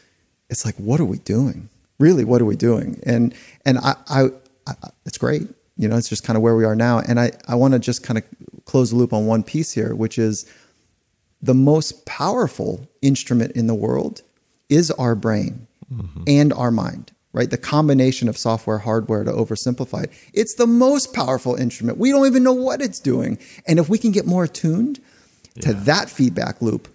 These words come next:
Speaker 1: holy moly, that feels like that's what we're supposed to be doing.
Speaker 2: That, that's where all the, all the power comes from. And, and, uh, certainly, uh, in, in my own explorations here, Headstrong, my book, how do you turn on more energy in the brain?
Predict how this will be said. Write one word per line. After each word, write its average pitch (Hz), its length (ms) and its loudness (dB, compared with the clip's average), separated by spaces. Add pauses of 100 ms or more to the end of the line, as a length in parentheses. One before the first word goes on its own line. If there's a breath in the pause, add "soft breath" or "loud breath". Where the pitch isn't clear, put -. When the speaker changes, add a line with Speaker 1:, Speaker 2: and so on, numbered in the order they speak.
(120)
Speaker 1:
holy 127 640 0
moly, 202 440 2
that 170 260 -2
feels 147 400 -2
like 127 280 0
that's 165 200 -2
what 165 100 -2
we're 131 60 -2
supposed 120 240 -2
to - 60 -10
be - 80 -6
doing. - 340 -2 (300)
Speaker 2:
That, 95 180 -6
that's 107 220 -2
where 110 80 0
all 110 180 4
the, 107 220 2 (180)
all 107 140 0
the 107 100 2
power 101 320 0
comes 104 300 -2
from. 76 280 -6
And, 73 360 -10
and, 80 400 -12 (160)
uh, - 80 -12
certainly, 90 560 -2 (800)
uh, - 140 -6 (120)
in, 92 160 0
in 90 420 0
my 87 220 2
own 92 140 0
explorations 87 640 -2
here, 82 480 0 (220)
Headstrong, 85 840 -2
my 82 120 -2
book, 82 220 -4
how 85 140 -2
do 90 80 -2
you 85 60 -2
turn 92 320 -2
on 85 480 -2
more 82 280 -2
energy 85 340 -2
in 78 120 -6
the 76 60 -8
brain? 113 420 0